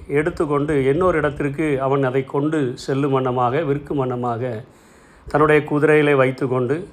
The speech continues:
அவன், அவன் பிரயாணப்பட்டு செல்லுகிறான். இப்படி அவன் பிரயாணமாய் தூர இடத்திற்கு அவன் சென்று கொண்டிருந்த நேரத்துல ஒரு பாலைவனத்தின் வழியாக அல்லது ஒரு வனாந்திர வழியாக அவன் வரும்பொழுது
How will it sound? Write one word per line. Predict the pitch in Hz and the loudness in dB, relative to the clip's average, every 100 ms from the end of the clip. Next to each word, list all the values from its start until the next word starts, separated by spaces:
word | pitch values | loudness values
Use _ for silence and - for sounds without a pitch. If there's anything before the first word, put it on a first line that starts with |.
| - | -4
அவன், | 147 156 | 2 4
அவன் | 160 143 143 127 117 | 4 4 2 -2 0
பிரயாணப்பட்டு | 143 165 180 151 139 156 151 | 2 4 2 -2 -6 -6 -4
செல்லுகிறான். | 123 113 110 110 - - - - - - | -4 -4 -8 -10 -18 -20 -20 -20 -20 -6
இப்படி | 196 196 | 0 4
அவன் | 185 170 | 4 4
பிரயாணமாய் | 147 147 156 160 160 165 165 | 2 4 4 4 4 2 0
தூர | 135 156 170 | -2 0 2
இடத்திற்கு | 151 143 147 139 156 135 - | 2 0 -2 -2 0 0 -2
அவன் | 143 151 151 | -6 -4 -2
சென்று | 151 139 147 | -2 0 0
கொண்டிருந்த | 139 143 139 | 0 0 2
நேரத்துல | 127 123 123 123 139 113 123 - - - - - - | 2 0 -2 0 0 0 -4 -12 -20 -20 -20 -18 2
ஒரு | 160 170 143 123 - | 4 6 4 2 2
பாலைவனத்தின் | 143 165 175 165 156 160 | 4 4 0 -4 -4 -4
வழியாக | 139 131 131 127 139 143 - - | -2 2 2 2 0 -4 -8 -6
அல்லது | 165 165 139 | -2 0 0
ஒரு | |
வனாந்திர | 131 147 156 151 | 2 2 0 0
வழியாக | 135 131 131 147 | -2 0 0 0
அவன் | 143 135 | 0 -2
வரும்பொழுது | 127 123 131 123 120 139 113 123 | -2 -4 -4 -4 -4 -2 -4 -6